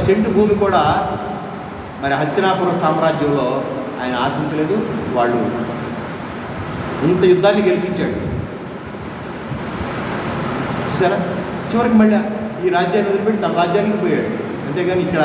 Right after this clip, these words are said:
నేను గెలిపించాను కాబట్టి నాకు అర్ధరాజ్యం ఇవ్వమని చెప్పేసి ఏం బేరాలు ఆడ-, ఆడలేదే. అంటే ఏంటి ఆయన టార్గెట్ ఏంటి?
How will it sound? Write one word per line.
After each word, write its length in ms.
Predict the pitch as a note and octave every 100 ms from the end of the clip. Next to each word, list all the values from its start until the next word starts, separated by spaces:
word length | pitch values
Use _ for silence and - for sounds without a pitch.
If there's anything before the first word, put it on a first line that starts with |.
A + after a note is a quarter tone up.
| C#3+ B2+ -
నేను 140 | C#3+ D3+
గెలిపించాను 560 | D3+ D3+ D3+ - F#3
కాబట్టి 300 | F3+ F3+ F3+
నాకు 120 | E3+ C#3+
అర్ధరాజ్యం 520 | C3+ E3+ F3 E3+ E3
ఇవ్వమని 300 | D#3 D#3 D3+
చెప్పేసి 340 | D3 D3 D3
ఏం 120 | C#3
బేరాలు 320 | B2+ C#3 D3+ D3+
ఆడ-, 200 | D3 D3
ఆడలేదే. 380 | D3 D3 E3 - - - - - - - - - - - - - - - - - - - -
అంటే 300 | F#3 A3 -
ఏంటి 160 | B3 B3
ఆయన 100 | G#3+
టార్గెట్ 440 | F3+ F3 G3 A3
ఏంటి? 360 | A3+ A3+ A3 -